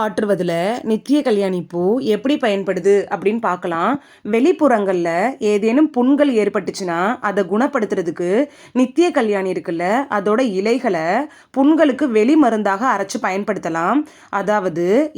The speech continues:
இலைகளை அரைச்சு அதோட மஞ்சள் மற்றும் தேங்காய் எண்ணெயை சேர்த்து தைலமா காய்ச்சி அந்த தைலத்தை புண்ணுக்கு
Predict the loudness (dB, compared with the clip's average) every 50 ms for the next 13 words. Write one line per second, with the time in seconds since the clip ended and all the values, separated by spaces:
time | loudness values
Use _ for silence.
0 | -2 0 2 2 2 2 2 2 2 0 0 -2 -2 -2 -2 -2 -2 -4 -2 0
1 | 0 2 2 0 0 0 -2 -2 0 0 2 2 2 2 2 2 2 2 0 2
2 | 2 2 2 2 2 0 0 -2 -2 -2 0 0 0 0 2 2 0 0 0 0
3 | -2 -2 -2 -4 -4 -4 -4 -4 -2 -2 0 -2 -2 -4 -4 -4 0 0 0 0
4 | 0 -4 -10 -20 -20 _ _ -4 -2 -2 2 2 4 4 4 4 4 2 2 0
5 | -2 -2 -2 -4 -4 -4 -2 0 0 0 -2 -2 -2 -4 -2 -2 -2 -2 -2 -2
6 | -2 0 2 2 2 2 0 -2 -2 0 0 0 -2 -2 -4 -2 0 2 4 2
7 | 2 2 0 0